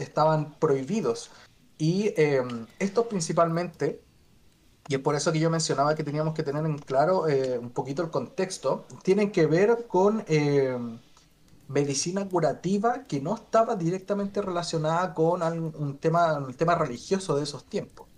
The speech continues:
¿ya? Eh, podemos decir de que los primeros magos, por así decirlo, dentro de lo que es la historia, eh, pueden haber sido perfectamente curanderos.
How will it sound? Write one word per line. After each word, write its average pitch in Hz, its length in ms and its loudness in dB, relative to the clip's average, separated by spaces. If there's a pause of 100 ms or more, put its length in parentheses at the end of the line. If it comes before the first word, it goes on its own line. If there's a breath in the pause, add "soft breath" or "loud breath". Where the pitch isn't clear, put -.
(100)
¿ya? 139 320 -6 (840 soft breath)
Eh, 131 500 2 (680)
podemos 151 340 2
decir 160 340 0
de 160 120 0
que 151 80 0
los 135 140 -2
primeros 127 460 -2
magos, 110 580 0
por 117 180 -4
así 113 240 -8
decirlo, 123 540 -4
dentro 127 340 -6
de 127 60 -6
lo 123 100 0
que 135 120 -2
es 131 100 -6
la 120 120 -4
historia, 139 720 0
eh, 135 360 0 (220)
pueden 165 380 2
haber 143 160 0
sido 175 240 0
perfectamente 175 720 -2
curanderos. 175 680 0